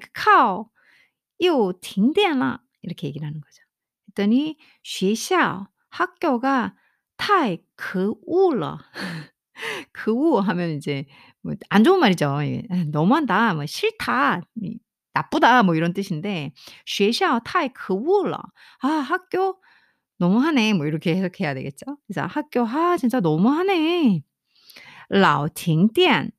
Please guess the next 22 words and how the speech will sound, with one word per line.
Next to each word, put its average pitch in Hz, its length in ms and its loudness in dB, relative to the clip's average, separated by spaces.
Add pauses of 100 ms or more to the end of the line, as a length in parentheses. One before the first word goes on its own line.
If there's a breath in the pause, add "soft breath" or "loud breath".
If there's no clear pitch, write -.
老, 160 320 -2 (580)
뭐 147 200 -8
늙은이란 196 480 2
뜻도 202 200 -4
있지만 180 280 -4
항상이란 302 540 -4
뜻도 - 220 -14
있죠. 135 400 -8
맨날이란 170 600 2
뜻이 - 260 -10
있죠. - 300 -10 (280 soft breath)
"맨날停电, 170 1400 0
정전이야." 165 840 -2 (360)
이런 135 140 -8
소리죠. 151 340 -20 (800 soft breath)
그 262 160 -4 (280)
사실 302 200 -6
대화문을 233 440 4
진짜 202 260 0
많이 175 140 2
해서 147 80 -8
제가 190 540 -4